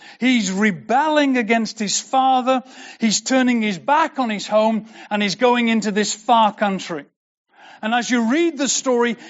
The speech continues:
he comes to the lowest of the lowest of the low. We don't get the sense of shock and awe that the listeners would have got when Jesus told the story of a good Jewish boy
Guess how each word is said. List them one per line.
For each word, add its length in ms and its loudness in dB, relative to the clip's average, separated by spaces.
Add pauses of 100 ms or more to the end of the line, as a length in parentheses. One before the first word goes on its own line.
(100)
he 140 0
comes 360 0
to 140 0
the 140 2
lowest 680 0
of 220 -6
the 100 2
lowest 560 2
of 160 -10
the 100 -2
low. 420 2 (540)
We 220 2
don't 240 2
get 260 0
the 80 -6
sense 480 -2
of 80 -4
shock 640 0
and 160 -6
awe 460 2 (320)
that 160 0
the 100 4
listeners 560 0
would 140 0
have 160 0
got 240 2
when 180 -2
Jesus 460 0
told 300 0
the 80 -8
story 440 2
of 120 0
a 80 2
good 420 0 (320)
Jewish 500 0
boy 520 0